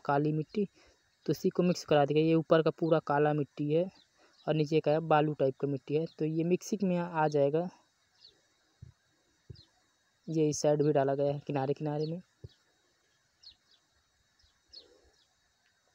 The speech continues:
तो इसके लिए ज़्यादा बालू वाली भी मिट्टी नहीं चाहिए,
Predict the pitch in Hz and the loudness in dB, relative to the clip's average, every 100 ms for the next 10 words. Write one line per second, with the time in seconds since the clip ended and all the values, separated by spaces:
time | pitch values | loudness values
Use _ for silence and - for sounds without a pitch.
0 | _ _ - _ _ _ - 185 - - | _ _ -20 _ _ _ -4 -2 -2 -2
1 | 214 208 180 160 160 175 180 175 - 156 | 2 2 4 4 4 4 6 4 0 2
2 | 151 165 175 165 160 160 156 - 151 143 | 4 6 6 4 4 2 0 -2 -4 -4
3 | 139 - 147 170 | -4 -4 -4 -4